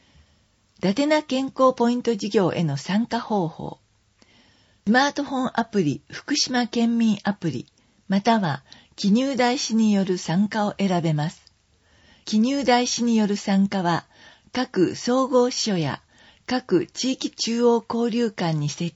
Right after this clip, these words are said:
置してある応募はがきで申し込んでください。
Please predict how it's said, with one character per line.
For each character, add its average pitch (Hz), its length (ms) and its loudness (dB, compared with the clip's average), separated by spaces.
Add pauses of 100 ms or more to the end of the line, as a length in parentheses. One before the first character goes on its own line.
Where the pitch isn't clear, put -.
置 190 140 -6
し - 80 -6
て 202 160 -4
あ 185 100 -2
る 147 200 -4 (240)
応 233 220 6
募 254 120 4
は 254 140 -6
が 240 160 -2
き - 140 -10
で - 220 -2
申 180 180 2
し - 100 -6
込 214 160 0
ん 202 60 2
で 196 100 -2
く - 80 -16
だ 165 160 -4
さ 165 160 -8
い。 135 120 -10